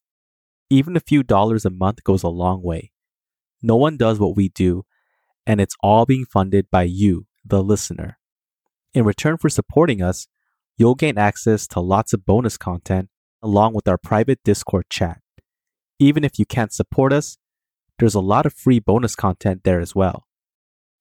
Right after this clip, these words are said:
We also have an online store if you want to show your Southpaw solidarity by wearing our swag.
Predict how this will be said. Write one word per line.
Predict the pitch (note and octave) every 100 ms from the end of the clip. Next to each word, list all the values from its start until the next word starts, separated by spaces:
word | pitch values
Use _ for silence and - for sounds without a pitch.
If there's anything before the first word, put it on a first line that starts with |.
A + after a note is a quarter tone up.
| -
We | A2+ A2
also | G#2+ B2+ F3
have | C3
an | G#2
online | - G2 A2 A#2+ A#2+
store | - - C#3 G#2 E2+
if | - -
you | G#2
want | F#2+ F#2+
to | F2+
show | - G#2
your | G2+
Southpaw | F2+ - G2+ - A#2+
solidarity | A2+ A2+ B2 A2 F#2 F#2 F#2 F#2+ _ _ -
by | F#2
wearing | F2 G2 G#2 G2+
our | G2
swag. | G2+ - - -